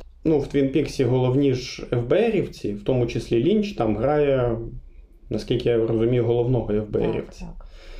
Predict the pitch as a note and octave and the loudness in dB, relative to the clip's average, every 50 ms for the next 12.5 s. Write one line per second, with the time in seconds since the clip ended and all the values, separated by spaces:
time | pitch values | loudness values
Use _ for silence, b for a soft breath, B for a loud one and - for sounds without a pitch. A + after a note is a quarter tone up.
0 | B B B B B B - - A2+ A2 G#2+ G2+ - - - - - B2+ C#3+ D#3 | B B B B B B 0 2 2 2 2 0 -4 -10 -10 -4 -2 0 2 2
1 | D#3+ E3 E3 D#3+ D#3 D3+ D3+ D3+ C#3 C#3 C3+ - G#2+ - - - - - - - | 2 2 2 2 2 0 0 2 2 2 2 2 0 -2 -4 -6 -6 -6 -8 -8
2 | - - A2+ B2+ C3+ C#3+ C#3+ D3 D3+ C#3 C3+ C3 C#3+ C#3+ F3 G#3+ B3+ B3+ - - | -8 -6 -2 0 2 2 4 4 4 4 4 4 4 4 4 2 2 0 -2 -6
3 | - - - - - C3 B2+ B2 B2 B2 A#2+ A#2 A#2+ A#2+ A#2+ B2 - A2+ A2+ - | -8 -10 -8 -4 0 0 2 2 4 2 4 4 4 4 2 2 2 0 -2 -2
4 | - D#3+ D#3 D#3 - - D3+ C#3+ C#3 C3+ A#2 G#2 - - - - - - - - | -2 -2 -2 0 0 2 2 4 2 2 0 -2 -4 -8 -12 -18 -20 -6 -2 0
5 | B2 C3+ D3+ F#3+ A#3 G#3+ D#3 C3+ C3 B2+ C#3 D#3+ E3 D#3 D#3 C#3+ - B2+ A#2+ C3+ | 2 2 4 2 2 2 2 2 2 4 4 4 4 4 4 2 2 2 2 2
6 | C3+ - C#3 C#3 - C3 B2 - - - G#3 G#3 G3 F3+ F3 D#3+ D3+ C3 A#2+ B2+ | 2 2 0 0 0 0 -2 0 0 0 2 2 4 4 4 4 2 2 0 0
7 | B2+ B2 - - E3+ E3+ E3+ - D#3 C#3+ C3 C3+ C3 C3 - D#3 D3 - - - | 0 0 0 0 0 0 2 2 2 2 2 2 0 0 -2 -4 -4 -2 -2 0
8 | C#3+ C#3 C3+ C3+ C3+ C3+ - C3 B2 A#2+ A#2+ - - C#3 B2+ - - B2 A2+ A2 | 0 2 2 0 0 -2 -2 0 0 0 -2 -2 -2 -2 -4 -2 0 0 2 2
9 | A#2 B2+ D#3+ F3+ F3+ - - E3 D#3+ D#3+ E3 - - - b b b b b b | 2 2 2 0 0 0 0 0 0 0 -2 -8 -16 -20 b b b b b b
10 | b - - - B2+ B2 B2 A#2+ A#2+ A#2+ - - A2 A2+ A2+ A#2 A#2 A#2+ C3+ C#3+ | b -16 -6 -2 0 2 2 2 2 2 2 0 0 -2 -2 -2 0 2 2 2
11 | D#3+ E3 D3+ D3 C3+ C3+ C3+ C3+ B2 B2 B2 B2 B2 A#2+ - - A#2 A#2 A2+ A2 | 4 4 2 2 2 2 2 2 2 2 2 2 2 0 0 0 0 0 2 2
12 | G#2 G#2+ G#2+ G2+ G#2 - - - - - | 2 0 0 -2 -4 -6 -8 -10 -14 -16